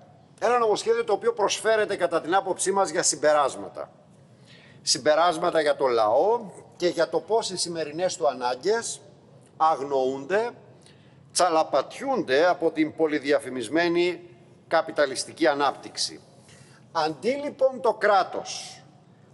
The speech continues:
που το χρυσοπληρώνουν οι λαϊκές οικογένειες, να κατασκευάσει στο ελληνικό και να λειτουργεί με δική του ευθύνη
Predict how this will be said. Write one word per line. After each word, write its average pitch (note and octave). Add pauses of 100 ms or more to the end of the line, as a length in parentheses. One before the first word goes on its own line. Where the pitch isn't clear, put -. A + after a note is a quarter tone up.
(100)
που F3
το F#3+
χρυσοπληρώνουν F3
οι A3+
λαϊκές E3
οικογένειες, G2+ (380)
να D#3+
κατασκευάσει E3+
στο A3
ελληνικό F#3
και F3
να E3+
λειτουργεί D#3+
με A3
δική F3
του C4
ευθύνη C3+